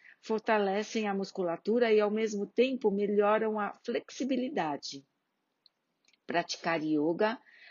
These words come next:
promove um equilíbrio geral do corpo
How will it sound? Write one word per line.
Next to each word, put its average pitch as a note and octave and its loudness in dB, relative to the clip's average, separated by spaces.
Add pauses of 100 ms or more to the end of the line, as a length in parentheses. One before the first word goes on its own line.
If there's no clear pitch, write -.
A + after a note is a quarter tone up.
promove G3+ 2
um G#3 0
equilíbrio G3+ -2
geral G3+ 4
do G#3 2
corpo F3+ -4